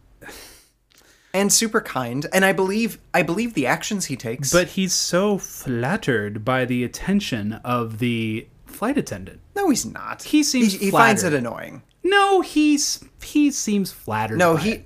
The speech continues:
Speaker 1: uh, he, so he knows that she's into him the whole time, and then Julia Roberts also points out, like, "She's into you," and he's like, "No," and then she's like,
Speaker 2: That's
Speaker 1: "No, really."
Speaker 2: flattered.
Speaker 1: I mean, but here's the thing. If
Speaker 2: Just
Speaker 1: you're, here's the thing. If you're Bradley Cooper, you're not flattered if someone's into you 'cause everyone's into you. <laughs>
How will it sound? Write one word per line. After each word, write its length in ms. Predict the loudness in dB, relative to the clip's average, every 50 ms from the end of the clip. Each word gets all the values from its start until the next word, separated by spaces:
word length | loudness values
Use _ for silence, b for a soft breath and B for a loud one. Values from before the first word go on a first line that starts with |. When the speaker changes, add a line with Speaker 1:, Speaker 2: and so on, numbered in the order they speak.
| -2 0
Speaker 1:
uh, 120 | 0 0 0
he, 260 | -2 -6 -6 -6 -4 -4
so 160 | -2 0 0
he 220 | -2 -2 -4 -4 -2
knows 400 | 0 0 0 0 0 -2 -2 -4
that 120 | -6 -8
she's 500 | -8 -6 -6 -4 -4 -4 -6 -6 -8 -8 -6
into 300 | -6 -4 -4 -4 -6 -8
him 320 | -8 -10 -10 -12 -12 -12 -8 -6
the 100 | -4 -2
whole 160 | -2 -4 -4
time, 260 | -4 -6 -6 -6 -6
and 80 | -6 -6
then 80 | -6
Julia 260 | -4 -4 -2 -2 -2 -2
Roberts 340 | -2 -2 -4 -4 -6 -8 -6
also 280 | -6 -4 -2 -2 -4 -4
points 280 | -4 -6 -8 -6 -6 -6
out, 140 | -6 -6
like, 140 | -6 -8 -8
"She's 200 | -6 -6 -4 -4
into 220 | -4 -6 -6 -8 -8
you," 60 | -8
and 80 | -6
he's 120 | -6 -6 -6
like, 140 | -6 -4 -2
"No," 540 | -2 0 0 -2 -4 -6 -8 -10 -12 -14 -10
and 160 | -10 -8 -8
then 200 | -6 -8 -8 -10
she's 260 | -10 -10 -10 -10 -4 0
like, 60 | 2
Speaker 2:
That's 140 | 2 2 2
Speaker 1:
"No, 80 | 2 2
really." 140 | 4 4
Speaker 2:
flattered. 400 | 4 4 2 2 0 -2 -8 -14 -16 _ -4
Speaker 1:
I 60 | 0
mean, 200 | 2 4 2 2
but 200 | 4 4 2 2
here's 220 | 4 2 0 0 0
the 60 | -2
thing. 200 | -2 -2 -2 -2 -2
If 40 | -6
Speaker 2:
Just 140 | -4 0
Speaker 1:
you're, 200 | 2 2 2 0 -4 -16 -10
here's 240 | -6 -4 -2 -2 -2
the 80 | -2
thing. 240 | -4 -6 -10 -10 -10 -10
If 140 | -8 -2 -2
you're 100 | -2 -2
Bradley 380 | 0 0 0 0 0 -2 -4
Cooper, 520 | -8 -8 -10 -10 -6 -4 -2 -2 -2 -4 b b b b b
you're 180 | -2 0 2
not 240 | 2 2 0 -2 -2
flattered 360 | -2 0 2 2 2 0 -2
if 80 | -4 -4
someone's 400 | -4 -4 -2 -4 -4 -4 -4 -6
into 200 | -6 -6 -6 -6
you 200 | -6 -6 -8 -8
'cause 200 | -8 -8 -8 -6 -4
everyone's 540 | -4 -4 -2 -2 -2 -4 -4 -6 -6 -8 -8
into 220 | -10 -10 -12 -12
you. 200 | -14 -14 -16 -18 -18
<laughs> 260 | -14 -12 -10 -10 -12